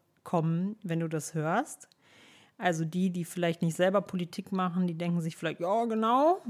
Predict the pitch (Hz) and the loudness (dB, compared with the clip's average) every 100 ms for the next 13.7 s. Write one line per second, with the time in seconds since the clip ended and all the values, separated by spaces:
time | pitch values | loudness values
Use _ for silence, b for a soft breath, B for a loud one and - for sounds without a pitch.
0 | 196 160 220 254 254 285 285 277 254 311 | -6 -4 -6 -6 -4 -2 0 0 2 2
1 | 392 - - 226 - - - 381 B B | 2 -2 4 4 4 4 4 4 B B
2 | B B - 175 196 240 240 233 - 233 | B B -10 -4 2 4 4 2 2 6
3 | 233 226 214 180 214 294 - - - 226 | 6 6 4 6 8 6 2 -14 -6 2
4 | 214 208 - B B B _ - 208 208 | 2 2 -4 B B B _ -2 0 -2
5 | 214 202 202 - 202 196 190 240 233 190 | -2 0 0 0 -2 0 0 0 2 2
6 | 170 - 214 - 233 226 233 247 247 247 | 0 -2 -6 -2 -2 0 2 2 2 0
7 | - 202 196 196 - 196 196 180 175 175 | 0 0 0 -2 -2 -2 0 0 2 2
8 | 165 - 233 - 262 - 262 269 302 330 | -2 -4 -10 -4 -4 -2 0 4 4 2
9 | - _ _ _ _ _ - - - 202 | -6 _ _ _ _ _ -20 -20 0 4
10 | 190 180 185 185 - 180 - 175 185 - | 4 2 -2 -4 2 0 2 -4 -6 -8
11 | - 196 - - 165 151 156 - 156 156 | -2 -2 -2 -6 -4 -4 -8 -6 -4 -4
12 | 156 170 165 165 165 - 160 156 - 151 | -4 -4 -4 -4 -4 -6 -4 -4 -4 -4
13 | 151 160 156 156 156 151 175 | -2 -2 -2 -4 -4 -4 -4